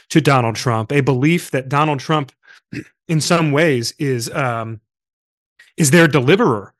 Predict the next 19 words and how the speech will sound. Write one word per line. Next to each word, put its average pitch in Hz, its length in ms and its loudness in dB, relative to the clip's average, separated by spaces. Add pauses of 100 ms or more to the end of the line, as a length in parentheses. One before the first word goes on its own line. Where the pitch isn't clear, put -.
(260)
The, 170 160 -6
the, 165 120 -8
you 175 300 -2
know, 135 140 0
the, 139 100 -2
the, 156 200 -4
the, 147 520 -4
the, 147 220 -2
the 147 200 -2
man 151 640 2 (580)
who 135 640 4 (480)
can 151 220 0
stand 170 520 2
athwart 147 880 0
the 139 60 -6
forces 151 540 0
of 131 140 0
evil 127 560 -2
and, 143 280 0